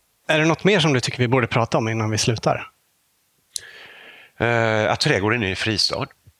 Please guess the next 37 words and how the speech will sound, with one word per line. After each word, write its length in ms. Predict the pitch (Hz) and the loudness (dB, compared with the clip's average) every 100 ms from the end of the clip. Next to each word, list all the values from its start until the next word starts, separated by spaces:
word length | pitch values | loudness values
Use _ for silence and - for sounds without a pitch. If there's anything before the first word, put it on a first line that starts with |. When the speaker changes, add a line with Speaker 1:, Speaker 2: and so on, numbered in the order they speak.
| _ _ _ _ _ _ - | _ _ _ _ _ _ -4
Speaker 2:
Det 100 | 151 | -2
är 60 | |
den 80 | 120 | 0
sista 380 | - 131 - 92 | -2 -2 -2 -4
platsen 360 | - 76 - | -4 -6 -6
på 120 | 73 78 | -8 -6
jorden 440 | 73 67 73 - | -6 -8 -12 -10
där 120 | 87 | -6
man 120 | 87 85 | -4 -6
är 60 | - | -8
fri 320 | - 101 76 | -6 -4 -2
att 60 | 82 | -2
göra 220 | 80 69 - | -4 -4 -10
vad 540 | - 85 98 113 82 | -14 -8 -2 0 0
man 140 | 67 73 | -2 -6
vill 160 | 65 - | -6 -6
utan 260 | 104 - | -8 -6
att 100 | 65 | -10
det 80 | - - | -10 -6
angår 260 | 95 65 | -6 -8
någon 160 | 64 67 | -12 -8
annan. 360 | 82 65 82 87 - - - - _ | -6 -4 -6 -6 -12 -20 -20 -20 _
Och 540 | - - - 95 90 - | -20 -10 -2 0 -2 -4
liksom, 260 | 80 - 71 | -4 -4 -4
det 120 | 85 | -6
är 20 | |
ett 80 | 85 - _ | -8 -12 _
ljuvligt 600 | - 80 131 113 67 80 | -10 -2 -2 -2 -4 -6
läge 440 | 80 92 78 71 71 | -2 -2 -2 -4 -8
på 60 | |
att 100 | - | -8
breda 300 | - 82 76 | -6 -4 -2
ut 180 | 73 - | -4 -4
sin 260 | - - 76 | -4 -4 -4
dåliga 340 | 87 71 67 | -4 -6 -8
smak 420 | - 78 65 - | -8 -8 -10 -10
på 220 | - 76 | -10 -10